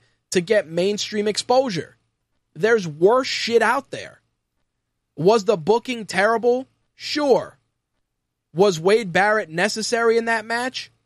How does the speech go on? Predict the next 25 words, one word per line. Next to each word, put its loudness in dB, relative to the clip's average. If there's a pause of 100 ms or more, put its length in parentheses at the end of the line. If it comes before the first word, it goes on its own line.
(180)
No. -2 (440)
If -2
anybody 2
should 2
have 4
been -2
in -2
that 0
ma-, -2
match, -2
it -8
should 2
have 4
been 0
The -2
Miz, 0 (240)
but 2
since -4
Ryback 0
healed 0
up -2
from -8
the -4
staph -2
infection, -4